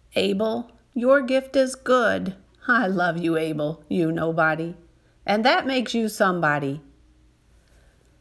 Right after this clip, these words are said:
Well, Cain was very angry.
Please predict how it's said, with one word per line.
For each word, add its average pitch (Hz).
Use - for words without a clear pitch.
Well, 156
Cain 240
was 165
very 160
angry. 175